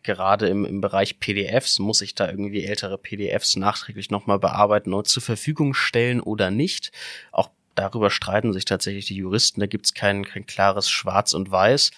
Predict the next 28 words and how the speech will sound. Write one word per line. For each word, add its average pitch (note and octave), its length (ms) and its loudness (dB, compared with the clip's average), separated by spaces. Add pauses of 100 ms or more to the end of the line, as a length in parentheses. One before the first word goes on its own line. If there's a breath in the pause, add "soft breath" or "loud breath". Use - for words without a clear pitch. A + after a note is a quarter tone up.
(120)
Bezogen A#2 380 2
auf - 160 -2
die - 80 -8
klassischen B2+ 580 2
Inhalte A2+ 480 4
einer G#2 240 4
Webseite, G#2 680 6 (100)
ähm, F#2+ 380 2 (160)
da G2 160 6
muss G2+ 240 2
ich G2+ 140 0
tatsächlich - 920 2 (340)
alles G#2 640 2 (220)
barrierefrei A2+ 640 2
gestalten. A#2 640 6 (720 loud breath)
Auch G2+ 180 2
wenn G2+ 140 2
zur G2 180 2
Wahrheit F#2+ 180 4
natürlich G#2 300 -2
auch - 140 -4
gehört, G#2 320 -2 (240)
eine G2+ 160 -14
Webseite G2 560 2
wird G2 120 -2
im F2 100 -12
Regelfall F#2 460 -10
nie F#2+ 360 -6